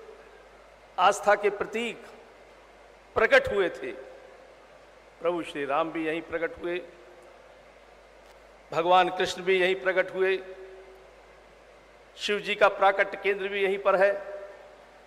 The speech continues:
और तीनों राष्ट्रीयता के प्रतीक हैं। राम मनोहर लोहिया जी ने लिखा है कि भले ही इन तीनों को कोई ईश्वर माने न माने,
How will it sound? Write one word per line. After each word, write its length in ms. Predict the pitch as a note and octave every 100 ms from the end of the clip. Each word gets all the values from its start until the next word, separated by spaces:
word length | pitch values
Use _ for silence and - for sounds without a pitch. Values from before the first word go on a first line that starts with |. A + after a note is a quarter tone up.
| - - - -
और 180 | A#3 -
तीनों 320 | B3 C#4+ D4 C4
राष्ट्रीयता 680 | A3+ A3+ - C#4+ D4 C4 B3+
के 140 | G#3+
प्रतीक 360 | G#3 D#3+ D3 C3+
हैं। 200 | - - - - - - - - - - - - - - - - - - - - - - - - - - -
राम 280 | C#3 D3 F#3
मनोहर 360 | F3+ F#3+ F#3+ F#3+
लोहिया 340 | F3 G3 G#3
जी 120 | G3
ने 120 | G3 F#3
लिखा 280 | E3 G#3 G3+
है 140 | E3 - - - - - - - - - - - - - - - - - - - -
कि 60 |
भले 340 | F3 F3+ G3+ A#3+
ही 140 | C4+
इन 200 | G3+ A3+ A#3+
तीनों 300 | - A3+ B3
को 140 | A#3+ A3+
कोई 240 | G#3+ G#3
ईश्वर 320 | G#3+ - A#3 G#3
माने 340 | D#3+ G3+ A#3
न 160 | G3+ F3+
माने, 320 | G3+ G3+ D3+